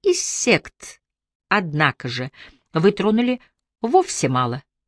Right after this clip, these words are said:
может, и с умыслом. Она из всех самая видная, а значит, менее потаенная, и все же я нахожу, что у ней могущество примечательное, памятуя о громадных роскошах и покровительствах,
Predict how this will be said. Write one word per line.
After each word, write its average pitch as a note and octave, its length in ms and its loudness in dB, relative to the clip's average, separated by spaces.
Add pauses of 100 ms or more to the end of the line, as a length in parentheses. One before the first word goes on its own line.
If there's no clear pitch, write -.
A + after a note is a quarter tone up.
(500)
может, D#3 440 2
и F#3+ 60 0
с - 160 -8
умыслом. C3 560 -6 (640)
Она E3 460 4 (440)
из D3+ 180 -2
всех - 260 0
самая C#3+ 400 2
видная, F#3+ 380 0
а C3 40 2
значит, B2 380 -6
менее B2 320 -2
потаенная, D#3 800 -4 (420)
и A3+ 140 2
все F4+ 280 0
же G#4 120 4
я F4+ 160 0
нахожу, D#4 400 0
что D#4 260 -2
у B3 140 -2
ней C4 280 0 (220)
могущество F#3 800 2
примечательное, A2+ 960 -4 (280)
памятуя F#3 540 4
о F3+ 140 2
громадных E3+ 640 2 (220)
роскошах C4+ 880 2 (180)
и A3+ 100 2
покровительствах, C#3+ 1200 -2